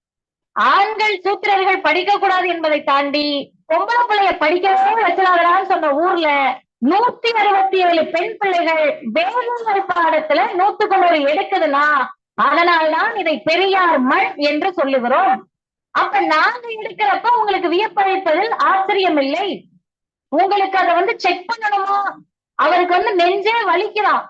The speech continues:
தமிழ்நாட்டினுடைய கல்வி முறையை பார்த்து. ஏன் நெஞ்சு வலிக்குதுன்னு கேட்டா, நூறு வருஷமா அவ வீட்டு பிள்ளை மட்டும் மருத்துவர் ஆனப்ப நெஞ்சு வலிக்கல, நம்ம வீட்டு பிள்ளை ஆகிறப்ப நெஞ்சு வலிக்குது. நூறு வருஷமா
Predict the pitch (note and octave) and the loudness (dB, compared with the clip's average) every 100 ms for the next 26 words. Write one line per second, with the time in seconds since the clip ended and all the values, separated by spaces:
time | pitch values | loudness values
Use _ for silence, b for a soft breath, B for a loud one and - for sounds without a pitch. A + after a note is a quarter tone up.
0 | D4+ E4+ G4+ G4+ F#4+ F4 E4+ D4+ D#4 E4 | -2 0 0 0 0 -2 0 0 0 0
1 | G4 G4+ D#4+ E4 F4+ F4 - D#4+ F4 F4+ | 0 -2 0 0 0 -2 -2 0 0 0
2 | D5+ - _ _ _ _ A#3+ B3+ F#4+ A#4+ | -2 -4 _ _ _ _ -4 0 0 0
3 | A4 G4+ G4 G4 F#4 F4+ F4 E4 C#4 B3 | -2 -2 2 2 2 0 -2 0 -2 0
4 | C4 C4+ B3 - - _ - A3+ F4 A#4 | 0 2 0 -2 -10 _ -4 0 2 2
5 | B4 G#4+ F4+ F4+ F#4 D4+ C4+ F4+ B4 A#4+ | 2 0 0 0 -2 0 0 2 0 -4
6 | - _ _ - B3+ E4 A4 A#4 A4+ - | -10 _ _ -2 0 2 2 2 0 -2
7 | - F#4+ G#4 G4+ G4 F#4+ C5 A#4+ F#4+ F#4 | 0 2 0 0 -2 -2 -2 0 0 0
8 | G#4 F#4+ F4+ F4 G#4+ G4 E4+ F4 F#4 D#4 | 2 2 2 0 -2 0 0 2 2 2
9 | D4 C4+ E4 G#4 - _ _ _ _ A#3+ | 0 0 0 -4 -10 _ _ _ _ -2
10 | C#4 G4 A#4+ B4 G4 G4+ G4+ F4 E4 F4 | 0 2 2 0 -2 -2 0 2 2 2
11 | D#4 D#4 A4+ F#4 F4+ E4+ C#4+ C4+ E4+ F#4+ | 0 0 0 0 0 -2 -2 0 0 0
12 | C4+ - - _ _ _ A3+ E4 A#4 B4 | -2 -6 -18 _ _ _ 0 4 4 4
13 | G#4 G4+ G4+ F#4+ D#4+ | 4 2 2 2 4